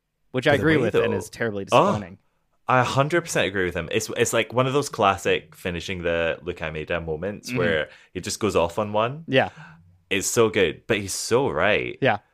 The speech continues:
Speaker 2: I rem-, I still think about the American Psycho workshop
Speaker 1: Ah.
Speaker 2: a-, and just wondering what the hell was going on. And I think
Speaker 1: Mm-hmm.
Speaker 2: if we ever talk about American Psycho,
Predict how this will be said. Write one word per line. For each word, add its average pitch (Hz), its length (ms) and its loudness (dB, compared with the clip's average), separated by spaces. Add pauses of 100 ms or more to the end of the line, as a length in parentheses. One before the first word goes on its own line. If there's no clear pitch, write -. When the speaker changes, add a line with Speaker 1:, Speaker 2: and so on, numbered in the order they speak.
(220)
Speaker 2:
I 143 140 8
rem-, 160 200 0
I 113 140 4
still 110 360 2
think 90 240 -6
about 78 180 -2
the 80 60 -6
American 80 380 -4
Psycho 80 340 -6
workshop 69 640 -8 (200)
Speaker 1:
Ah. 110 180 -4 (440)
Speaker 2:
a-, 87 100 -10 (120)
and 87 140 -6
just 90 180 -8
wondering 82 580 -4 (320)
what 90 140 -12
the 90 80 -8
hell 87 240 -4
was 85 100 -8
going 87 160 -6
on. 87 220 0 (260)
And 127 180 2
I 190 260 4
think 95 580 0
Speaker 1:
Mm-hmm. 120 240 -4 (420)
Speaker 2:
if 110 160 -2
we 107 160 4
ever 113 120 2
talk 107 240 -2
about 87 200 -2
American 85 320 -6
Psycho, 107 720 -6